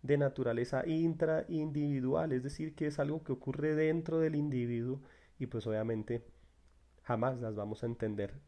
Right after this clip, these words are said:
al cien por ciento. También dice que motivan y direccionan. Claro, las emociones, eh, nos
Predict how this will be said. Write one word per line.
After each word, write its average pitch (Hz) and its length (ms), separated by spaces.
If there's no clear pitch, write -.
al 120 140
cien 110 240
por 113 160
ciento. - 280
También 131 220
dice 139 180
que 160 120
motivan 135 540
y 170 80
direccionan. 127 760
Claro, 151 360
las 131 200
emociones, 127 640
eh, 120 280
nos 110 420